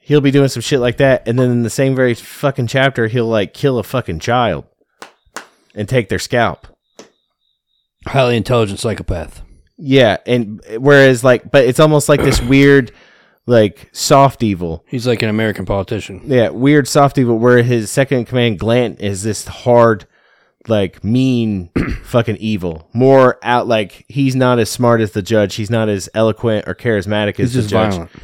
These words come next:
Speaker 1: He's just a very violent person.
Speaker 2: Yeah, I'm gonna check it out tonight.
Speaker 1: But, uh, highly suggested.
Speaker 2: Can't wait. Also, not a sponsor.
Speaker 1: Mm.
Speaker 2: You know who is a sponsor?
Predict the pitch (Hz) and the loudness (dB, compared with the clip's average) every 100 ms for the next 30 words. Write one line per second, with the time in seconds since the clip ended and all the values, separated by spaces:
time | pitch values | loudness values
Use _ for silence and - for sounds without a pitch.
0 | - - 113 117 120 92 113 110 101 82 | -10 -2 0 0 -2 -2 0 2 0 -2
1 | 104 101 90 - 101 85 - 71 - _ | -4 -2 -4 -6 -6 -6 -6 -12 -16 _
2 | - 104 98 92 104 95 92 - 98 98 | -10 -6 -6 -6 -6 -6 -8 -8 -10 -10
3 | - _ _ _ _ _ _ _ - 123 | -14 _ _ _ _ _ _ _ -8 0
4 | 110 98 98 92 85 - 180 185 127 - | 0 0 -2 -6 -6 2 4 4 2 -4
5 | 80 - 78 - - - - - 160 120 | -10 -8 -10 -10 -6 -6 -6 -6 -2 -2
6 | 120 135 170 - 120 113 110 - 117 104 | -2 0 0 0 -2 -2 -4 -4 -4 -4
7 | - 98 - - _ _ _ _ _ _ | -4 -10 -10 -20 _ _ _ _ _ _
8 | _ _ _ _ _ _ _ _ - - | _ _ _ _ _ _ _ _ -20 -20
9 | _ _ _ _ _ 147 131 98 - 113 | _ _ _ _ _ -4 -4 -6 -8 -4
10 | 123 113 120 110 143 - 147 143 180 | -2 -2 -4 -4 -6 -8 -8 -6 -8